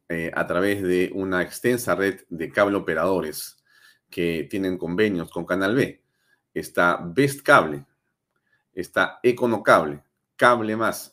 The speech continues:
Yotalan y muy pronto más cables en todo el Perú. De hecho, hay, eh, cable operadores que tienen nuestra señal y que la distribuyen y la reproducen en sus diferentes, eh, digamos, localidades.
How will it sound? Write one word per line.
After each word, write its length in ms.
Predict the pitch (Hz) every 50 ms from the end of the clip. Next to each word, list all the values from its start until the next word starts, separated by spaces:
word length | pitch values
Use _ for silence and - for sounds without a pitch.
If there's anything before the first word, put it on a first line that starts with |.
| _ _ -
Yotalan 800 | 87 87 95 123 131 131 - 98 101 104 107 110 110 - - _
y 340 | - 87 90 90 - _ _
muy 380 | 98 98 95 95 110 131 135
pronto 500 | 131 131 110 110 107 104 104 107 104 -
más 520 | - 101 98 101 113 117 117 113 - - _ -
cables 540 | - 110 101 95 95 101 101 - - - -
en 220 | 87 87 82 80
todo 320 | - 104 107 104 101 - -
el 180 | 90 85 78 71
Perú. 260 | 90 90 87 80 82
De 120 | 92 101
hecho, 320 | 101 104 - 117 104 - _ _ _ _ _ _ _ _ _ _
hay, 400 | - 95 98 101 101 104 107 - -
eh, 180 | 87 87 82
cable 220 | - 110 104 110 110
operadores 560 | 92 - 92 87 87 92 92 92 95 - -
que 120 | - 80
tienen 360 | 71 - 117 113 110 107 104
nuestra 260 | - 101 92 - 113 104
señal 400 | - 107 95 90 87 87 92 -
y 140 | - 101 -
que 260 | - 110 104 104 104 _ _ _ _ _ _
la 380 | - 92 95 98 98 95 - -
distribuyen 680 | 92 107 104 - - 98 92 90 95 92 92 92 95
y 60 | 87
la 120 | 87 85 85
reproducen 720 | 104 107 - - 87 90 92 87 - - 90 87 90 90 _ _ _ _ _ _ _
en 160 | - 107 104 101
sus 180 | 113 107 90
diferentes, 600 | - - 90 87 85 85 - 92 87 - - _ _
eh, 400 | - 80 80 78 76 73 73 71 73 _ _ _ _ - - _ _ _ _ _ _ _ _ -
digamos, 460 | 90 87 87 87 87 87 87 - - -
localidades. 1040 | 101 98 98 95 - 90 87 82 80 78 73 69 62 - - - - - - _